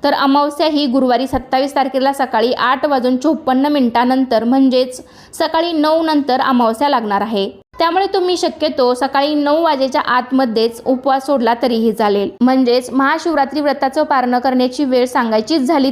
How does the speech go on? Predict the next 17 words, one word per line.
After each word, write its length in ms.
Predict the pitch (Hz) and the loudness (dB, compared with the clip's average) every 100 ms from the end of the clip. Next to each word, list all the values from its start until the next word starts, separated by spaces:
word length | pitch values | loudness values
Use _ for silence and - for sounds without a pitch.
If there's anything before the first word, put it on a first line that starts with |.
| 269 | 0
तर 220 | 165 247 - - - - - | 0 -2 -8 -20 -20 -10 -4
ती 80 | 349 | -2
अशी 340 | - 294 320 | -2 -2 0
आहे, 360 | 330 294 254 262 302 - - | 0 2 0 0 -6 -18 -6
सत्तावीस 580 | 311 285 - 294 330 320 | -4 -2 -2 -2 -4 -2
फेब्रुवारीला 580 | 311 254 269 262 269 277 | 0 2 2 2 0 0
गुरुवारी 440 | 254 254 247 240 269 | 0 2 2 0 -2
सकाळी 480 | 247 - 240 214 214 - | -4 -2 0 0 -2 -10
सहा 360 | - 330 294 320 | -6 -2 0 0
वाजून 280 | 302 262 285 | 0 -2 -4
अठ्ठेचाळीस 580 | 269 254 277 269 262 285 | -4 -4 -2 0 0 0
मिनिटापासून 760 | 254 233 247 240 277 277 226 214 | 0 0 0 -2 -2 -2 -6 -4
ते 180 | 262 269 277 | -2 -2 -2
आठ 240 | 262 277 | -2 0
वाजून 300 | 294 262 269 | 0 0 0
चोपन्न 500 | 262 302 - 247 262 | 0 -2 0 0 2
मिनिटापर्यंत 760 | 294 269 240 220 233 233 254 | 2 0 0 0 0 0 0